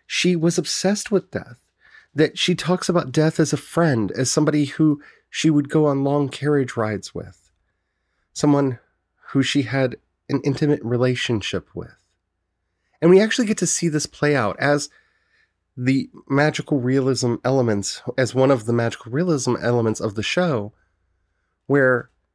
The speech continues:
periodically she will go off and get in the carriage with death, and she will have conversations with death. And they're beautiful, and they're poignant, and they're moving,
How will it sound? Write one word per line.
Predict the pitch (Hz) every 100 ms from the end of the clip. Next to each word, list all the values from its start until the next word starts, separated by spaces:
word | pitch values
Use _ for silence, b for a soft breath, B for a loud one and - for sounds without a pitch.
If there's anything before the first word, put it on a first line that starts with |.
| _
periodically | - 160 156 165 151 139 123 113 -
she | - - 147
will | 135 151 156 127 127 - _
go | 127 120
off | 147 117 110 - _ _ _ _ -
and | 131 113
get | 139
in | 139
the | 127
carriage | 123 135 139 117 98 -
with | 113 -
death, | 156 131 - _ _ _ _ _ _ _
and | 139 123
she | 143
will | 131
have | 147 -
conversations | - 147 131 - 147 - 131 113
with | 104 -
death. | 92 85 90 _ _ _ _ _ _ _ _ _ _
And | 135 135
they're | 135
beautiful, | 113 135 147 147 - 104 -
and | 131
they're | 120 113
poignant, | - - 123 117 101 110 -
and | 117 110
they're | 110
moving, | 107 117 117 92 78